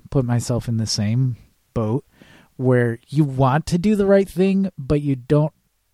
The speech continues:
when it comes down to it, you don't wanna sacrifice to do the right thing. And, um,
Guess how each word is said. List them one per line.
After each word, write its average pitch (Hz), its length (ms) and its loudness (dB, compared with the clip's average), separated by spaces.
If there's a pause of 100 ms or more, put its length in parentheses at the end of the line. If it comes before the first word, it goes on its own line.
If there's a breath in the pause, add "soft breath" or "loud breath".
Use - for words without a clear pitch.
(220)
when 139 200 -2
it 131 100 -6
comes 147 260 0
down 143 220 0
to 151 180 0
it, 139 140 0
you 131 100 -2
don't 143 280 0
wanna 131 180 -2
sacrifice 117 840 -2
to 110 100 -6
do 110 160 -4
the 107 100 -6
right 104 240 -6
thing. 101 340 -10 (520 loud breath)
And, 110 580 -2 (520 soft breath)
um, 110 640 -4